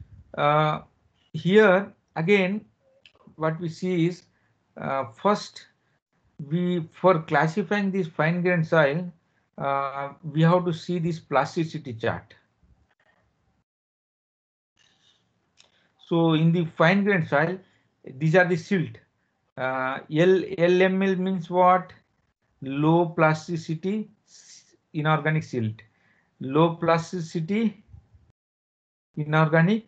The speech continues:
clay, inorganic clay of low, low, low, low to medium plasticity. Okay,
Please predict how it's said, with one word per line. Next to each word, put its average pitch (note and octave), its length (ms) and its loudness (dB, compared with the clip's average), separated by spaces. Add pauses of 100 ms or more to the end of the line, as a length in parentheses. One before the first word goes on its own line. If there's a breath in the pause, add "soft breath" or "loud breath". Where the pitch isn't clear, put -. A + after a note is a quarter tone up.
(400)
clay, C#3 240 -4
inorganic D3+ 540 0
clay D3+ 200 0
of E3 240 0
low, B2 360 -4
low, B2+ 340 -10
low, C#3+ 400 -4
low C3 320 0
to D#3 100 -4
medium C3 360 -2
plasticity. A#2 640 -4
Okay, C#3+ 400 0